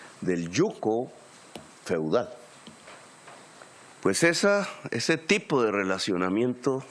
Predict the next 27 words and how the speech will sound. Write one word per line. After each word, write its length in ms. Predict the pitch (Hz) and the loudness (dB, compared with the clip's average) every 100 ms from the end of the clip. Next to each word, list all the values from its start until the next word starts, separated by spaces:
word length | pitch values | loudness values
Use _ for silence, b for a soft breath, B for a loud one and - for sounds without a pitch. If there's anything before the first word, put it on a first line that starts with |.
| - | -8
que 100 | 85 | -8
se 180 | - 82 | -4 -4
superó 460 | - 82 82 78 | -4 -2 0 0
hace 160 | 98 - | 0 -2
mucho 300 | 120 110 120 | -4 -2 -4
tiempo 340 | - 87 76 - - - - - - - B B B B B B B B - - | -2 -4 -6 -12 -18 -20 -20 -20 -20 -20 B B B B B B B B -20 -10
es 440 | 90 90 90 82 113 | -4 0 0 0 -2
el 120 | 104 | 0
que 120 | 120 | 0
llegó 720 | 123 107 80 78 82 95 120 | 0 0 0 0 0 2 2
a 220 | 92 85 73 | 0 -2 -4
América 500 | 76 71 85 - 78 | -4 -4 -4 -4 -4
del 140 | 76 | -4
Sur, 320 | - 87 123 - - | -4 -4 -4 -8 -14
en 80 | - | -12
general 540 | 82 78 73 73 80 85 - | -6 -2 0 0 -2 -6 -6
a 120 | 80 | -4
América. 640 | 78 76 90 107 - 104 - - - - - - - - - - - B B B B B B B B - | -2 -2 -2 -4 -6 -6 -8 -20 -20 -20 -20 -20 -20 -20 -20 -20 -20 B B B B B B B B -8
Por 180 | - 71 | -6 -6
tanto, 480 | - 80 76 - 90 | -4 -4 -2 0 2
no 220 | 78 80 78 | 2 0 0
veo 280 | 80 80 | 0 -2
que 140 | - 78 | -2 -2
sea 320 | 76 78 78 | 0 0 -2
problemático 880 | - 85 82 82 82 80 - - 82 | -4 -4 -2 0 0 -2 -2 0 0
decirlo 480 | 78 - 90 87 98 | 0 -2 -2 0 -2
porque, 520 | - 80 - - | -2 -4 -4 -6